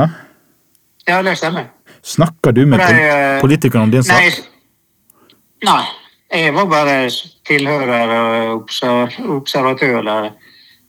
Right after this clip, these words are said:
Speaker 2: Eh, men, eh, jeg var jo på talerstolen, og de, eh, ivrer nå for å, å få fram denne sak-, eller få fram, eh, den, eh,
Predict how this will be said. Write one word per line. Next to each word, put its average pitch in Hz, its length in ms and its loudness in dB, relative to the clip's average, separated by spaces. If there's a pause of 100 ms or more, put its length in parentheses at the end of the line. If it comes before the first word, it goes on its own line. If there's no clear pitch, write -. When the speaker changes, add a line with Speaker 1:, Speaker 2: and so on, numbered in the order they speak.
(140)
Speaker 2:
Eh, 113 500 -4
men, 131 220 -2
eh, 123 280 0
jeg 123 140 0
var 151 160 2
jo 120 100 -2
på - 160 -10
talerstolen, 135 680 -2
og 110 400 -2 (1000)
de, 139 100 -8
eh, 117 680 -6 (180)
ivrer 135 280 0
nå 110 180 -6
for 170 180 -2
å, 123 440 -4 (1300)
å 120 520 -12
få 135 340 -6
fram 127 260 -2
denne 120 200 -6
sak-, 113 400 -6
eller 135 300 0
få 131 280 -4
fram, 117 400 -2
eh, 113 300 -6 (1000)
den, 120 260 -6
eh, 113 240 -8